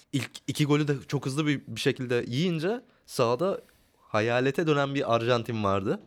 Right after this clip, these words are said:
Bu geri kalan turlar için biraz şüphe bırakıyor herkesin içinde. Hatta grup içinde de elenecekler mi acabaya geldi. Çünkü herkes bir anda, o kadar yüksek bir baskı var ki üstlerinde Messi kazansın diye.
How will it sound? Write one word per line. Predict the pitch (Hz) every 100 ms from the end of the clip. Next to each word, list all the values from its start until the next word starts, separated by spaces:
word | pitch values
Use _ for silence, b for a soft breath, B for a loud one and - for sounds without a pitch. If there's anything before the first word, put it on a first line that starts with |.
| _ -
Bu | 135 123
geri | 107 120
kalan | - 139 139
turlar | - 135 151
için | 147 156 147
biraz | 139 143 - - _
şüphe | - - 143 143
bırakıyor | 131 - 101 107
herkesin | 95 92 92 95 90
içinde. | 95 98 92 147 -
Hatta | - - 98
grup | 101 104
içinde | - 107 101 92
de | 87 -
elenecekler | 85 95 104 104 104 - 107
mi | 104
acabaya | 95 95 95 92 90
geldi. | 90 87 87 156 B B B B
Çünkü | 117 107
herkes | 110 107 117 104
bir |
anda, | 113 117 120 - -
o | 110
kadar | 123 131 131
yüksek | 120 117 - 143 -
bir | 131
baskı | 120 - 143
var | 185 208
ki | 120
üstlerinde | - 101 101 92 90 -
Messi | 104 98 - 101 85
kazansın | - 92 98 92 98 90
diye. | 90